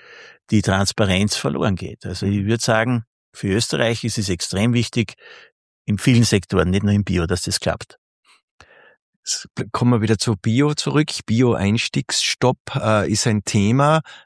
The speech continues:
Speaker 2: Wir haben ja vorher über den Rindfleischmarkt zum Beispiel gesprochen.
Speaker 1: Mhm.
Speaker 2: Du hast da andere, es gibt da andere Märkte, die sehr gut wachsen.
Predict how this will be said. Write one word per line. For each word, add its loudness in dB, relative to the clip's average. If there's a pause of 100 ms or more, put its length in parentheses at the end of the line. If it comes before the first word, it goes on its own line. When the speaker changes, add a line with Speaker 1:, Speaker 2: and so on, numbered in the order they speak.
(100)
Speaker 2:
Wir 0
haben 4
ja 4
vorher 2
über -2
den 0
Rindfleischmarkt 0
zum -2
Beispiel -2
gesprochen. -2
Speaker 1:
Mhm. 0
Speaker 2:
Du 0
hast -2
da 4
andere, 2
es -2
gibt -6
da 0
andere 2
Märkte, 2
die 0
sehr -2
gut -4
wachsen. 0